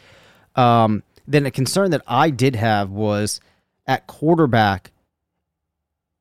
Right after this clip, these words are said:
because teams are, just about every team is taking at least two, some are taking three, you can put yourself in a situation where early on,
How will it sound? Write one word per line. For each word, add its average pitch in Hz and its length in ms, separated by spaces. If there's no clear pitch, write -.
because 131 540
teams 139 420
are, 127 380
just 143 160
about 170 200
every 127 220
team 127 300
is - 80
taking 117 340
at 107 80
least 107 240
two, 147 140
some 131 240
are 120 60
taking 117 360
three, 156 320
you 123 180
can 139 280
put - 240
yourself 131 500
in 139 160
a 131 80
situation 110 800
where 104 320
early 139 280
on, 117 440